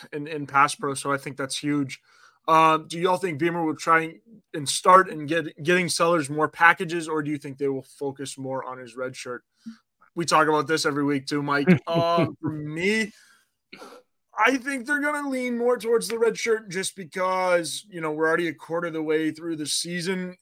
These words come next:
Speaker 1: and it, I mean, we haven't really seen anything to start unless something really develops and they just start happen to rep and, rep something out in practice, and it's, um, you know, it, it, it feels really good to them, like a seller's package, like,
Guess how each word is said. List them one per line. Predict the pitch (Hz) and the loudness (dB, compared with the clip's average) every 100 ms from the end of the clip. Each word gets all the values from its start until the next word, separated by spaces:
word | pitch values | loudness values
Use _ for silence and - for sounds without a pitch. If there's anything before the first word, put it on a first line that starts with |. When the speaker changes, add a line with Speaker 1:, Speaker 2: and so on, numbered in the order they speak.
| _ | _
Speaker 1:
and | 156 147 143 139 139 | -6 -4 -4 -6 -8
it, | 143 156 156 _ | -8 -10 -10 _
I | 151 | -8
mean, | 143 139 135 135 | -6 -6 -8 -12
we | 147 | -10
haven't | 139 - 156 160 160 151 | -8 2 4 4 -2 -8
really | 156 165 165 | -6 -4 -6
seen | 151 - 165 170 | -6 -8 -6 -6
anything | 165 160 143 160 160 | -6 -8 -6 -6 -6
to | 143 135 | -8 -6
start | - - 165 202 220 - | -4 0 4 4 2 -4
unless | 160 180 220 | -6 -2 -2
something | - 220 214 208 185 170 | 0 0 0 -2 -4 -2
really | 160 185 190 | 0 2 2
develops | 165 160 170 185 - | 2 6 6 6 2
and | 156 | -6
they | 156 | -6
just | 151 147 | -4 -4
start | - 160 165 | 0 0 0
happen | 156 160 165 | 2 0 0
to | 151 | 0
rep | 160 160 | 0 0
and, | 165 135 _ _ - | -8 -14 _ _ -2
rep | 165 - | 0 0
something | 175 156 160 | -6 -6 -2
out | 156 151 | -2 -4
in | |
practice, | 135 156 151 - 170 - - | -2 0 0 -2 -6 -8 -8
and | 151 147 143 139 | -8 -6 -4 -4
it's, | 139 - - - _ _ _ _ | -4 -4 -8 -10 _ _ _ _
um, | 143 143 127 120 113 _ _ | -2 -2 -2 -6 -14 _ _
you | 147 | -8
know, | 131 104 _ | -8 -8 _
it, | 156 147 _ _ - | 0 0 _ _ -16
it, | 156 - | -16 -12
it | 147 | -10
feels | - 175 160 | -2 -2 0
really | 175 160 | 0 2
good | 165 156 | 0 0
to | |
them, | 165 165 165 | 2 2 2
like | 156 | -2
a | 160 | -4
seller's | - 160 156 | -4 -4 -2
package, | 170 160 156 143 | 0 0 0 -6
like, | 147 135 | -6 -8